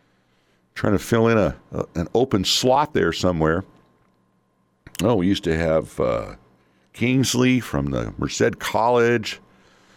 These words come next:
We had another, gosh, another guy that used to come over from the college. We had some really great, really great local programming. Unfortunately, budget constraints and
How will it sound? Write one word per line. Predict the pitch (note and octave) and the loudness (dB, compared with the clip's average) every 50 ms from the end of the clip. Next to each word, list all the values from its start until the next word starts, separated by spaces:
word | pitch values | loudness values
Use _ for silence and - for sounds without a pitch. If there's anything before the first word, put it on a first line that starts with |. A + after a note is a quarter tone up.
| _ _ _ _ | _ _ _ _
We | - A2+ A#2 | -2 0 0
had | G#2+ F#2+ | 2 2
another, | D#2 C#2 D2+ F2 G#2 A2+ A2+ A#2+ A#2 A2 A2 | 0 0 0 0 2 2 2 2 2 0 0
gosh, | - - - - - - - | 0 -2 -4 -4 -4 -4 0
another | F2+ A2 A2+ G#2+ | 0 2 2 2
guy | F#2 E2+ F#2+ F#2 G2 G2+ | 2 2 2 2 4 2
that | F#2+ | 2
used | E2 F#2+ G#2 - - | 2 0 0 -2 -4
to | |
come | - - - F#2 F#2+ | -6 -4 -2 0 2
over | G2 F#2+ F#2+ | 2 2 2
from | F#2 - F#2+ F2+ | 0 -2 -2 -2
the | F2 - | -2 -2
college. | - - F#2+ G#2 G#2 G2+ G#2+ | -2 0 0 0 0 0 0
We | F#3+ B3 | 2 2
had | B3 G2+ - | 2 0 -2
some | - F#2 G2 | -2 0 0
really | A2+ A2+ G#2+ F#2 | 2 2 2 2
great, | D#2 F2 F2 F#2 F#2 - - - _ _ _ _ _ _ _ _ _ _ _ _ _ _ - | 2 2 2 2 2 0 -4 -10 _ _ _ _ _ _ _ _ _ _ _ _ _ _ 0
really | - A3 G#3 E3+ | 2 4 4 4
great | G2+ A2 A#2 - G#2 | 4 2 2 2 4
local | A2 G#2+ G#2+ - G2 F2 | 2 2 2 2 0 -2
programming. | - - A2+ C3 C3 G2+ F2 F2+ F2+ F2+ F2 F2 F2 | 0 2 4 4 4 4 4 2 2 2 2 2 0
Unfortunately, | F2+ E2 - - D3 E3 D3+ - F2+ D#2+ D2 D2+ E2 E2 D#2+ | 0 -2 0 0 0 0 0 -2 -4 -2 0 0 0 0 2
budget | - G2 A2 G2 F#2+ G2+ - | 2 2 2 2 0 -4 -4
constraints | F#2 E2+ D#2 - - - F2+ F2+ F#2+ G#2 G2 - - | -4 -4 -4 -4 -4 -2 0 0 0 -2 -2 -6 -10
and | A#1+ - | -12 -14